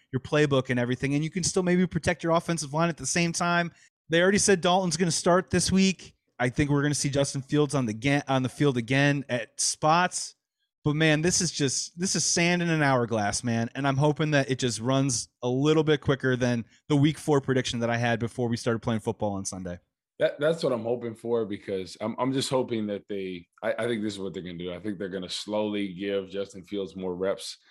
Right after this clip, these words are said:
Speaker 2: And I, I think they're gonna say, "Okay, once he hits, you know, fifteen, twenty plays, then we're gonna make him full-time starter." It's just like they're so nervous about doing things the wrong way because of how Trubisky was. And, you know, they could say, "No, this was our plan the whole time."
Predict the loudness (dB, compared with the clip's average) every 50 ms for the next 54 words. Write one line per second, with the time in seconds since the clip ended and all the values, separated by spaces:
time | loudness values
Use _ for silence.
0 | _ -20 -20 -20 -20 _ -6 -4 -2 -2 0 0 -2 -2 -2 -4 -4 -4 -4 -4
1 | -6 -6 -6 -6 -6 -6 -4 -4 -4 -4 -4 -6 -8 -8 -8 -8 -6 -6 -6 -6
2 | -8 -8 -8 -10 -8 -6 -6 -6 -6 -6 -10 -12 -14 -16 _ _ _ _ _ _
3 | _ _ _ _ -16 -14 -14 -14 -16 -10 -8 -8 -8 -8 -8 -6 -4 -4 -4 -4
4 | -6 -10 -10 -8 -8 -8 -8 -10 -10 -8 -6 -6 -4 -6 -8 -10 -12 -16 _ -10
5 | -10 -8 -8 -10 -10 -10 -10 -10 -10 -10 -12 -12 -14 -16 -16 _ -14 -14 -14 -14
6 | -16 -16 -16 -16 -16 -12 -12 -10 -10 -12 -12 -16 -12 _ -8 -6 -4 -2 -2 -2
7 | 0 0 0 0 0 -4 -12 _ _ _ -8 -6 -6 -6 -6 -8 -6 -6 -4 -4
8 | -4 -4 -2 -2 -2 -2 -4 -4 -6 -8 -10 -12 -12 -10 -10 -10 -8 -8 -8 -8
9 | -8 -8 -10 -10 -10 -10 -10 -10 -8 -8 -8 -8 -8 -8 -4 -4 -2 -2 -4 -6
10 | -12 -20 _ _ -12 -12 -10 -12 -12 -12 -10 -8 -8 -10 -8 -10 -12 -12 -10 -10
11 | -12 -12 -14 -14 -14 -14 -14 -14 -14 -16 -14 -14 -14 -14 -16 -16 -14 -14 -12 -12
12 | -12 -10 -8 -8 -8 -8 -10 -12 -12 -12 -8 -6 -4 -2 -2 -2 -2 -2 -4 -6
13 | -8 -6 -4 -4 -4 -6 -6 -8 -6 -6 -6 -8 -8 -8 -8 -10 -10 -10 -10 -8
14 | -6 -6 -6 -8